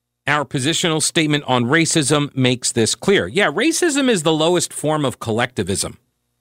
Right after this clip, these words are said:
It's one of the things, if you're a capitalist, I'm a capitalist, I'm a free market capitalist, uh, that, you know, collectivism is terrible.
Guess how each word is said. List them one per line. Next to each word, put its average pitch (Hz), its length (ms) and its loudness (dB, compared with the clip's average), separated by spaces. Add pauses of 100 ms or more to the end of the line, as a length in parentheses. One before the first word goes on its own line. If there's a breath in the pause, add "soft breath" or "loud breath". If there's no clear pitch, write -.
(400)
It's - 80 -6
one 226 120 4
of 165 40 2
the 135 60 0
things, 147 240 0
if 127 80 -6
you're 254 140 -2
a 123 40 -6
capitalist, 175 720 -4 (180)
I'm 104 160 -2
a 107 40 -4
capitalist, 120 480 -2
I'm 110 80 0
a 95 60 -4
free - 160 0
market 113 340 -2
capitalist, 120 560 -2 (680 soft breath)
uh, 117 300 0 (1300)
that, 151 260 0
you 160 200 2
know, 139 80 2
collectivism 185 840 0 (960)
is 139 140 2
terrible. 175 640 0